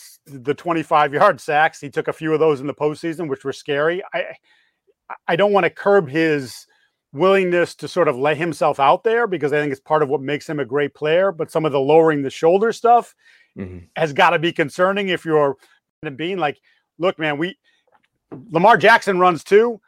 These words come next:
Speaker 1: and Lamar is a different kind of runner, but Lamar is slippery and he doesn't ever really take that big hit. Now, Josh is not the same kind of runner, but you gotta do a better job of protecting yourself because, again, we're looking at,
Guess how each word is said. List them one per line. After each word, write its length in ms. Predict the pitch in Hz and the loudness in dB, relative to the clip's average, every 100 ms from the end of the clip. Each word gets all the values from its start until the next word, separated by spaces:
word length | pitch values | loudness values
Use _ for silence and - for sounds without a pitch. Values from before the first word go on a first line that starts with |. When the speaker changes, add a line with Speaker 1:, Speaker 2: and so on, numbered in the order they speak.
| _ | _
Speaker 1:
and 120 | 160 160 | -6 -2
Lamar 240 | 160 185 | 2 4
is 80 | 147 | 4
a 60 | |
different 280 | 135 180 196 | 0 0 0
kind 200 | 156 170 | 0 2
of 40 | 156 | 4
runner, 360 | 170 196 196 - - | 4 4 2 -2 -2
but 100 | 165 | -2
Lamar 360 | 165 165 180 170 | 0 4 4 4
is 80 | |
slippery 400 | - 196 202 170 | 0 -2 0 -6
and 80 | 151 | -6
he 80 | 127 | -2
doesn't 260 | 185 143 165 | -2 0 -2
ever 160 | 160 | -2
really 220 | 156 160 | 0 0
take 180 | 147 165 | -2 -8
that 220 | 156 139 | -6 -6
big 180 | 165 139 | -6 -8
hit. 320 | 160 196 160 - _ - | -4 -2 -2 -4 _ -8
Now, 100 | 147 | -6
Josh 340 | 123 165 - | 2 2 0
is 60 | 139 | -6
not 160 | 165 | -8
the 60 | - | -6
same 200 | 190 160 | -6 -6
kind 220 | 156 151 | -4 -4
of 80 | 139 | 0
runner, 380 | 190 214 170 - _ - | 2 2 2 -2 _ -14
but 140 | 139 | -12
you 60 | 151 | -2
gotta 160 | 170 | 0
do 140 | 147 156 | 2 0
a 20 | |
better 220 | 147 156 | 0 -2
job 260 | 139 156 147 | 2 2 2
of 80 | - | -2
protecting 400 | 135 208 202 170 | -4 -4 -4 -6
yourself 380 | 143 - 143 - | -6 -2 -4 -4
because, 360 | 147 147 135 _ _ | -4 -4 -4 _ _
again, 300 | 156 143 180 | -2 0 2
we're 80 | 156 | 4
looking 340 | 160 156 151 | 2 2 0
at, 160 | 151 139 | 2 0